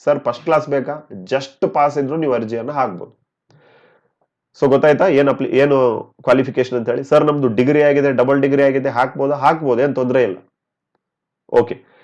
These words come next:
ಹಾಗೆ ನೋಡಿ, possession of the domicile, domicile certificate ಅಂತ ಹೇಳ್ತಾ ಇದ್ದಾರೆ. ಈ ವಾಸಸ್ಥಳ ಪ್ರಮಾಣ ಪತ್ರವನ್ನ ಪಡೆದಿರ್ಬೇಕಾಗತ್ತೆ from the state government against which the candidate has applied. ಎಸ್. So ಕರ್ನಾಟಕದ ಅಭ್ಯರ್ಥಿಗಳು ನೀವು ಆಗಿದ್ರೆ, ನಮ್ಮ ನಗರಸಭೆ, ಪುರಸಭೆ ಅಥವಾ ತಹಶೀಲ್ದಾರ್ ಆಫೀಸ್, ಬಹಳ ಇಂಪಾರ್ಟೆಂಟ್, ತಹಶೀಲ್ದಾರ್ ಆಫೀಸ್ ಕಡೆಯಿಂದ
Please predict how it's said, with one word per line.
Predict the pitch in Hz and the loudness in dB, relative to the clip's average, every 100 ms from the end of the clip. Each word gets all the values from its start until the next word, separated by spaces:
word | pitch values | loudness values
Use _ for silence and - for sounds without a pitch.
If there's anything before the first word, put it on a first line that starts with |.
| _ | _
ಹಾಗೆ | - 160 | 0 2
ನೋಡಿ, | 170 170 | 2 0
possession | 165 131 131 175 175 175 | 0 0 2 2 0 -2
of | 165 | -2
the | 160 156 143 | 0 0 0
domicile, | 135 151 147 147 151 143 - _ _ - 107 | 0 -2 0 0 0 -4 -8 _ _ -16 -4
domicile | 113 139 156 147 135 139 135 | -2 0 0 0 0 -2 -2
certificate | 113 - 113 113 | -6 -6 -6 -6
ಅಂತ | 107 147 | -6 -4
ಹೇಳ್ತಾ | 135 107 92 | -4 -4 -8
ಇದ್ದಾರೆ. | 90 - 147 | -10 -6 -2
ಈ | |
ವಾಸಸ್ಥಳ | 123 107 135 180 170 160 151 | -2 -2 -2 -4 -2 -2 0
ಪ್ರಮಾಣ | 143 131 131 | 0 -2 -4
ಪತ್ರವನ್ನ | 131 120 123 123 | -4 -4 -4 -4
ಪಡೆದಿರ್ಬೇಕಾಗತ್ತೆ | 123 117 117 110 113 120 110 107 151 175 185 - | -4 -4 -4 -4 -4 -4 -4 -4 -2 -2 -2 -8
from | 123 120 143 | -6 -4 -6
the | - | -6
state | 120 110 107 | -6 -4 -4
government | 107 107 104 107 - 104 | -4 -4 -6 -6 -8 -8
against | 113 120 127 | -8 -8 -8
which | 127 - | -10 -8
the | 123 110 | -10 -8
candidate | 101 104 110 123 | -6 -6 -8 -8
has | 170 92 | -8 -8
applied. | - 90 - - | -10 -12 -12 -16
ಎಸ್. | - _ _ _ _ _ _ _ - | -16 _ _ _ _ _ _ _ -6
So | 123 | -2
ಕರ್ನಾಟಕದ | 127 143 160 151 | -2 0 0 0
ಅಭ್ಯರ್ಥಿಗಳು | 147 139 139 143 139 | 0 -2 -4 -2 -2
ನೀವು | 131 127 | 0 -2
ಆಗಿದ್ರೆ, | 120 117 123 | -2 -2 -2
ನಮ್ಮ | 139 113 | -4 -4
ನಗರಸಭೆ, | 104 107 123 - 120 113 | -6 -2 -2 -2 -4 -6
ಪುರಸಭೆ | 110 123 139 139 110 113 | -6 -2 0 0 -4 -4
ಅಥವಾ | 110 123 | -4 -4
ತಹಶೀಲ್ದಾರ್ | 123 123 123 143 127 107 | -4 -6 -4 0 0 0
ಆಫೀಸ್, | - 92 - | -4 -10 -12
ಬಹಳ | 104 127 | -2 0
ಇಂಪಾರ್ಟೆಂಟ್, | 127 120 117 156 160 | 0 0 -2 -2 -6
ತಹಶೀಲ್ದಾರ್ | 110 123 120 107 | -6 -4 -2 -2
ಆಫೀಸ್ | 104 101 - | -2 -6 -6
ಕಡೆಯಿಂದ | 107 107 104 | -4 -4 -4